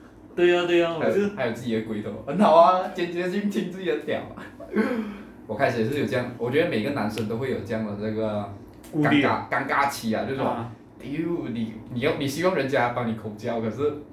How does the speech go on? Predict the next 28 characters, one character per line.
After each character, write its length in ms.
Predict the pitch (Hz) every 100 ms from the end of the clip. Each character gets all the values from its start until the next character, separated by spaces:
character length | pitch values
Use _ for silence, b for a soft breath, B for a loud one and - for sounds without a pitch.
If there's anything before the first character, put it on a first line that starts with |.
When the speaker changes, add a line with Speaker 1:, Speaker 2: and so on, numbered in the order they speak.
| -
Speaker 1:
嗯。 260 | 147 135 123 - - - 127
Speaker 2:
你 80 |
又 100 | 143
不 100 | 165
喜 240 | 208 165 127
欢 260 | 127 156 - - -
Speaker 1:
嗯。 140 | 143
Speaker 2:
人 120 | 131
家 120 | 131
口 180 | 135 117
交 180 | 110 120
完 140 | 117
然 80 | 110
后 80 | 117
再 120 | 131
亲。 220 | 131 131
以 60 | 110
前 160 | 113 160
我 80 | 131
会 100 | 139
叫 160 | 151
我 160 | 131 98
的 80 | 104
伴 220 | 120 123
侣， 120 | 104
就 120 | 101
说， 240 | 110 104 95 - B B B -
呃， 340 | 98 95 95